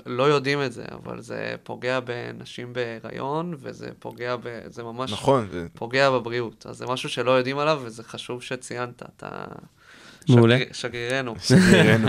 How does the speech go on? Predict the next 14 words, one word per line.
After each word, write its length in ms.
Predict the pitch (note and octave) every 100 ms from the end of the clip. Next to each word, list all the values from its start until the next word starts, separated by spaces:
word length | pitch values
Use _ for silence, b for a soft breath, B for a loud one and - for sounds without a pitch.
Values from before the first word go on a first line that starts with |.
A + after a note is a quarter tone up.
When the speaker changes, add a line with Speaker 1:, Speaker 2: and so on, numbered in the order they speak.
| B2
Speaker 2:
<laughs> 60 | G2+
מעולה. 460 | G2 A#2 A2 G#2+
אהבתי 220 | G#2+ -
גם 240 | C3+ A2+ G#2
את 140 | G2+
ה-, 100 | G2+
יש 80 | G2
פה 260 | - A2 G#2
כיתוב, 380 | G#2+ A#2 D3 C3+ B B B B - -
small 320 | C3 C3+ B2+
box, 260 | B2+ B2+ -
big 180 | G#2 G2+
change, 380 | G#2+ F2+ E2+ D#2+
וזה 120 | E2+